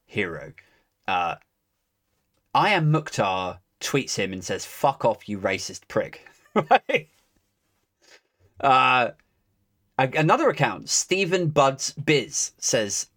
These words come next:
"Fuck off, you racist prick." But the only difference, discernible difference between the two of them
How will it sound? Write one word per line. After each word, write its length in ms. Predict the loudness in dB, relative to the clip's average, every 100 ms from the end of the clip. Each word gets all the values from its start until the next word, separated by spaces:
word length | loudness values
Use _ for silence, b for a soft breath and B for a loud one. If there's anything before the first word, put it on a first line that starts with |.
| _
"Fuck 320 | -4 -4 -2
off, 160 | -6 -6
you 100 | -6
racist 400 | -6 -8 -12 -6
prick." 280 | -6 -6 -2
But 300 | 2 2 2
the 120 | 0
only 180 | 0 0
difference, 580 | 0 -2 0 -2 -2 -4
discernible 500 | -2 2 2 0 -2
difference 320 | -2 -2 -6
between 260 | -6 -4 -4
the 60 |
two 200 | -2 0
of 80 | 0
them 200 | -2 -4